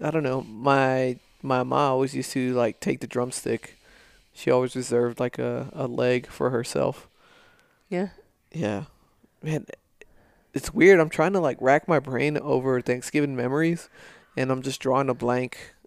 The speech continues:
Speaker 1: on, like, all the Thanksgivings that are from way back then. Thanksgivings, Thanksgiving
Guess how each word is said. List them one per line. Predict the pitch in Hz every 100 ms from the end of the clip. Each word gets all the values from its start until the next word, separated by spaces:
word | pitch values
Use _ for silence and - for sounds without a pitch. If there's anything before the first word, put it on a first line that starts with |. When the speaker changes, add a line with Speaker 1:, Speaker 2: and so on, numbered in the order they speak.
| _ _ -
Speaker 1:
on, | 139 135 135 131 127 127 - _ - _ _ -
like, | 135
all | - 127
the | 127
Thanksgivings | 127 123 - 135 127 131 -
that | 127 123 - - _ _ _ _ _ _ _ _ _ _ -
are | 147
from | 117 131
way | 127 127
back | 127 127
then. | - 131 127 - - - _ _ _ _ -
Thanksgivings, | 127 - - 139 151 175 170 - -
Thanksgiving | 135 135 - 139 135 139 139 139 139 139 135